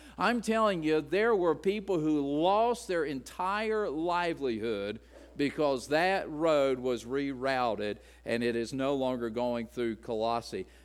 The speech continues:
And if that wasn't bad enough, this city was decimated by a major earthquake shortly before or shortly after Paul's writing.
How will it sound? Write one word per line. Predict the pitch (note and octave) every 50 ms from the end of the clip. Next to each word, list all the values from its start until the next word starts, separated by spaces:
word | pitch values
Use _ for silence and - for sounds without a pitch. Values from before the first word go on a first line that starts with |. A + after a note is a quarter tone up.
| -
And | - F#3 E3+ E3
if | F3+ G3 A#3+ D4 C#4 -
that | - A#3 A3 G#3 -
wasn't | G3 F#3 F#3 F#3+ F#3+ F#3 F#3 E3+ - - C#3
bad | D3 C#3+ C#3 C3+ C3
enough, | C3 C3 C3 C3 A#2+ G#2 F2+ F2 - - - - - - - - - - - - - - - - - - - - - - - - - - -
this | C3 D3+ G3+ A#3 A3+ - -
city | B3+ A#3+ G3 E3 D#3 D3+
was | D3+ C#3 B2+ A#2+
decimated | A#2+ A#2 A#2 A#2+ G3+ G#3 F#3 - - - E3 D3 C#3 A2+ F#2+ E2+ D#2+ D#2+ D#2+ - - - - - - - - - - - -
by | C#3+ C#3+ D#3+ D#3 D#3+ D#3
a | C#3 D3 C#3 C3+
major | C3+ C#3 D3 D#3 E3 F3+ G3+ A3+ A#3+ B3 B3 G3 - - G3 G3 F#3+ F#3 - -
earthquake | - E3+ E3 E3+ D#3+ - - - C3 A2 G2+ G2+ G#2 G#2+ G#2
shortly | - - - - G3 G#3 G#3+ - F3 D#3
before | C3+ C3+ B2+ - - G3 F3+ F3+ F#3 F#3 F#3 F#3+ F#3 - - - -
or | - - C#3 C3
shortly | - - - - F#3+ F#3+ F3+ D3+ D#3+ D#3+ D#3 -
after | - C#3+ D3 C#3+ C#3 C3 A#2+ - - B2+ A#2+ A#2 A2
Paul's | A#2 - - C3+ B2 A#2+ A#2+ A#2+ A#2+ - - - - - -
writing. | - A2+ B2 B2 A#2 G#2+ G2 F2 E2 - F2+